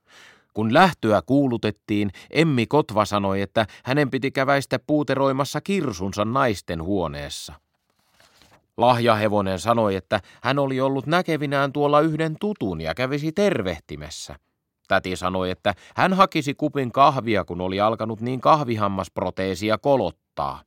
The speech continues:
He olivat palanneet takaisin katsomoon juuri kun hevoset läksivät matkaan.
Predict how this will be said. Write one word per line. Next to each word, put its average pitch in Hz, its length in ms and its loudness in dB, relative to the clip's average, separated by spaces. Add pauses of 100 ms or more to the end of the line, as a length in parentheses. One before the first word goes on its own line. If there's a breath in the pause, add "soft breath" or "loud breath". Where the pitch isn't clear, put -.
(1160)
He 123 40 -2
olivat 131 320 0
palanneet 135 540 2
takaisin 131 500 2
katsomoon 113 640 -2
juuri 170 340 2
kun 127 160 -2
hevoset 120 480 -2
läksivät 101 560 -2
matkaan. 87 600 -2